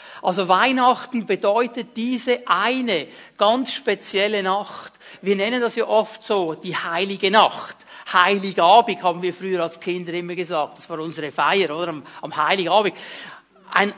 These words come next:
Abend, ein spezieller Abend, ausgesondert von Gott. Und an diesem Abend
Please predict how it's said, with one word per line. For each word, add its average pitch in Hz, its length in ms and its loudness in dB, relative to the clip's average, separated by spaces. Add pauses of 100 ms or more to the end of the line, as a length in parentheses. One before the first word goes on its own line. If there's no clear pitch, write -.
Abend, 226 500 0
ein 185 220 -4
spezieller 196 760 -2
Abend, 208 420 0
ausgesondert 233 960 -2
von 175 280 -6
Gott. 196 320 -4
Und 175 100 -6
an 170 80 -4
diesem 233 300 -8
Abend 226 460 -4